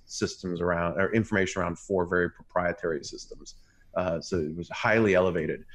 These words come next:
I went in and was talking to them and said, "Okay, well, here's the network environment, the,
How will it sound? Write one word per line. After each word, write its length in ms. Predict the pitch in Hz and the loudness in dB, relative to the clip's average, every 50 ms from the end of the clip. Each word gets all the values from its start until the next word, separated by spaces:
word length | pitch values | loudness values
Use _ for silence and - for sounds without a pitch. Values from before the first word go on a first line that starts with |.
| - - - - - - - - - - - - - - - | -18 -18 -18 -20 -16 -12 -12 -10 -10 -8 -10 -10 -10 0 4
I 120 | 135 175 | 6 10
went 200 | 180 165 127 110 | 10 10 10 10
in 280 | 107 104 104 101 104 104 - 95 | 8 6 6 6 4 4 4 4
and 200 | 104 98 98 95 | 4 4 6 4
was 140 | 90 87 | 2 2
talking 380 | - 107 98 101 98 - 101 95 | 4 4 4 4 6 4 2 2
to 60 | 95 90 | 4 4
them 260 | 92 90 90 90 90 | 4 4 4 2 0
and 100 | 87 82 | -2 0
said, 140 | - 92 92 | 0 0 0
"Okay, 180 | 85 90 90 87 | 2 2 2 2
well, 140 | 87 87 | 2 2
here's 260 | 90 101 101 92 92 90 | 2 2 2 2 2 0
the 80 | 92 90 | 0 2
network 340 | 92 - - 90 87 - | 2 2 0 -2 -2 -2
environment, 680 | 92 85 85 87 87 87 87 87 90 87 87 - - 85 | -6 -4 -2 0 0 0 0 0 0 -2 -2 -4 -6 -6
the, 200 | 85 82 80 | -6 -6 -6